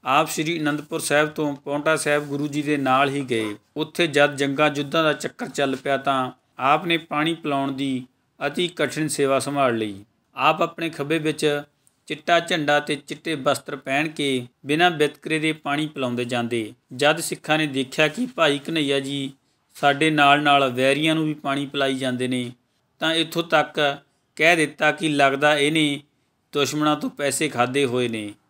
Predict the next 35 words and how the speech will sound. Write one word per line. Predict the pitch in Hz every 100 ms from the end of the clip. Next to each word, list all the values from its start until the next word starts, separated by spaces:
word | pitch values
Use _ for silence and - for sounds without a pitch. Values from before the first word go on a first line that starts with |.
| _
ਤੇ | 151
ਵੈਰੀਆਂ | 143 147 156 160
ਨੇ | 160
ਇਹਨੂੰ | 165 160 160 165
ਖਰੀਦ | - 135 139
ਲਿਆ। | 135 120 95 - -
ਇਸ | 160 160
ਦੀ | 165
ਸ਼ਿਕਾਇਤ | 160 - 151 147 143 147 135 135 _ _
ਸਿੱਖਾਂ | - 151 156 160
ਨੇ | 156
ਸ਼੍ਰੀ | 139 160 170
ਗੁਰੂ | 151 156 151
ਗੋਬਿੰਦ | 135 147 160
ਸਿੰਘ | 156 156 147
ਜੀ | 143
ਕੋਲ | 143 135
ਕੀਤੀ, | 127 131 - 143 131 123 _ _ _ _ _ _
ਤਾਂ | 165
ਗੁਰੂ | 151 160 175
ਜੀ | 175
ਦੇ | 170
ਪੁੱਛਣ | 160 151 - 156
'ਤੇ | 156 262 143 - _ _ _
ਭਾਈ | 165 160
ਕਨ੍ਹਈਆ | 151 165 160 147
ਜੀ | 147
ਨੇ | 156
ਹੱਥ | 139 143 135
ਜੋੜ | 127 131 139 135
ਕੇ | 143 135
ਨਿਮਰਤਾ | 131 135 143 160
ਸਹਿਤ | 139 143 139 131
ਬੇਨਤੀ | 131 127 135 127
ਕੀਤੀ, | 127 117 127 120